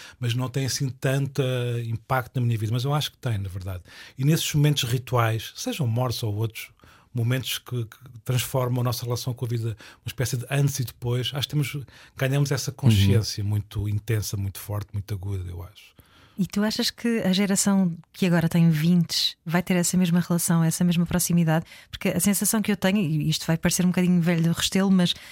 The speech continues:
Speaker 3: eh, nós temos muito mais referências musicais de grandes monstros, de grandes nomes, eh, da música,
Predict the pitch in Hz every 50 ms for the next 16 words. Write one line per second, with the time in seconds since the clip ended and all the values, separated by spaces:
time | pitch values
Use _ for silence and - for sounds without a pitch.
0 | - - - - _ _ - 185 185 175 170 165 - - - - _ _ - 185
1 | 180 190 208 208 214 226 226 - - 233 214 208 190 196 208 214 220 - - 214
2 | 202 202 - - - - 202 196 175 - 190 185 190 185 175 190 - - 196 190
3 | 185 170 165 170 156 190 190 185 185 170 170 175 180 185 185 170 - 160 180 170
4 | 151 165 156 180 185 180 180 160 170 175 180 180 175 170 170 156 - - - -
5 | 165 165 160 160 151 147 156 180 180 180 175 170 151 165 165 - - 165